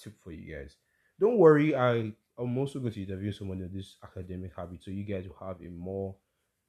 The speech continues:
extensive understanding of what to do. Um, <clears throat> why did I choose computer engineering and not psychology? Now, like I said,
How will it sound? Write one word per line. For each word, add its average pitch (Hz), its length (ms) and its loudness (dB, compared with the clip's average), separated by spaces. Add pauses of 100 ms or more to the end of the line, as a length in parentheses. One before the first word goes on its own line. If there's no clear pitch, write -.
(440)
extensive 120 800 -4
understanding 85 880 -12 (340)
of 71 160 -12 (500)
what 80 200 -16
to - 120 -20 (120)
do. 80 100 -16 (720)
Um, 143 500 4 (180)
<clears throat> 110 200 0 (960)
why 139 340 4
did 110 180 0
I 107 120 2
choose 101 340 -8
computer 98 420 -10
engineering 87 420 -8
and 80 180 -12
not 82 180 -12
psychology? - 880 -16
Now, 151 300 -4
like 131 200 -6
I 131 100 -4
said, 110 320 -8